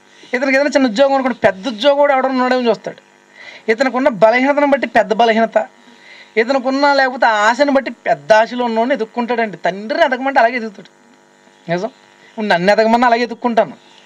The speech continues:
నేను దేవుళ్ళో ఉన్నాను, నాకంటే ఎవడు బాగుంటాడు చూస్తుంటాను, కంగారు పడం కదా. ఆ, ఎప్పుడు కూడా ఆ జ్ఞానం ఉండాలన్నమాట. కాలేవు కాబట్టి కరెక్ట్ సంబంధం ఎదుక్కున్నాడు. ఉమ్, మరి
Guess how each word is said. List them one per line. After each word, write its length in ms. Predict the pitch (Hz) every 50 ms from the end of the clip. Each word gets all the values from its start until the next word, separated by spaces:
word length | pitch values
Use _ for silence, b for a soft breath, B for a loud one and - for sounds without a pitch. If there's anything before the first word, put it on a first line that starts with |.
| B B B B B B B B -
నేను 120 | 240 254 233
దేవుళ్ళో 400 | 226 226 214 214 226 226 226 220
ఉన్నాను, 240 | 214 208 190 165
నాకంటే 540 | 160 160 165 175 196 196 - 240 240 214 254
ఎవడు 160 | 233 240 240
బాగుంటాడు 840 | 233 240 247 240 240 240 226 - 240 233 240 240 240 240 240 247 247 240 247 262 _ _ _ _ _ _ _ _ - -
చూస్తుంటాను, 400 | 190 202 202 - 247 214 190 160
కంగారు 320 | - 156 151 160 185 214
పడం 220 | 220 226 226 233 233
కదా. 140 | 247 262 285 - - _ _ _ _ _ _ - - _ - 131
ఆ, 280 | 127 135 135 131 131 120 107 - - - _ _ _ _ _ _ _ _ _ _ _ _ _ _ _
ఎప్పుడు 420 | 165 165 160 _ _ _ 233 226 214
కూడా 240 | 202 214 226 240 - - _ _ _ -
ఆ 160 | 160 175 -
జ్ఞానం 400 | 170 160 160 165 165 170 170 165
ఉండాలన్నమాట. 420 | 156 147 143 139 135 131 123 - _ - _ _ _ b b b b b b b b b b b b b b b b b b b b b b b _ _
కాలేవు 500 | - 151 147 151 180 202 226 233 240 240
కాబట్టి 420 | 226 247 247 240 233 240 196 - 269
కరెక్ట్ 440 | - - 202 175 190 - _ _ 233
సంబంధం 320 | 208 233 233 233 240 233
ఎదుక్కున్నాడు. 480 | 220 208 202 - 220 208 180 - - - _ _ _ _ _ _ _ _ _ - - _ _ _ _ _ _ _ _ _ _ _ _ _ _ _ _ _ _ _ _ _ _
ఉమ్, 560 | 156 151 151 151 147 143 143 147 143 143 147
మరి 200 | 151 175 185 180